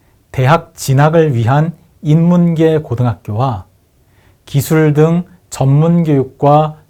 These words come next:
취업을 위한 실업계 고등학교로 나누어졌습니다. 실업계 고등학교는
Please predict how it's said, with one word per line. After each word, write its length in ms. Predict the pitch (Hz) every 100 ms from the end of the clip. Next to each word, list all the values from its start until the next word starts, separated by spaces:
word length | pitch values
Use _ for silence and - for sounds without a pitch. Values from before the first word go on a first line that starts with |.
| -
취업을 600 | - 214 214 185 185 147
위한 440 | 110 135 135 98 - _ _ _
실업계 800 | - - 214 214 - 180 180 175
고등학교로 920 | 170 131 139 127 - 117 135 165 170 _ _
나누어졌습니다. 1000 | 117 117 127 143 123 98 113 101 104 98 _ _ _ _ _ _ _ _ _ _ _ _ _ _ _ _ _ _
실업계 640 | - - 220 220 - 190 190
고등학교는 880 | 139 135 139 - 120 139 147 95